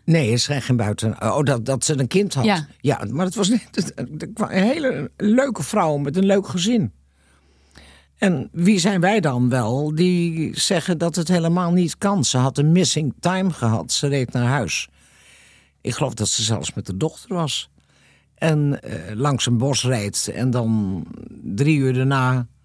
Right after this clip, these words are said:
Speaker 1: wakker wordt in de auto. En weet dat ze weggehaald is door, eh, paranormale, door, eh, aliens.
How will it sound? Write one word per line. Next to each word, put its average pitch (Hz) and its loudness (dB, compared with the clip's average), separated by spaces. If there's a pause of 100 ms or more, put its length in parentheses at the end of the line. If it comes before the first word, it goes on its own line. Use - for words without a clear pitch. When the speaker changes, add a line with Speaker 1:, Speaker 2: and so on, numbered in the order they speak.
(600)
Speaker 1:
wakker 160 -2
wordt 202 -2
in 180 0
de 143 2
auto. 113 -2 (280)
En 123 0 (180)
weet 139 -2
dat 131 -6
ze 120 -4
weggehaald 151 -2
is 113 -4
door, 110 -4
eh, 87 -8 (140)
paranormale, 110 -4
door, 113 -4
eh, 110 -6 (440)
aliens. 202 0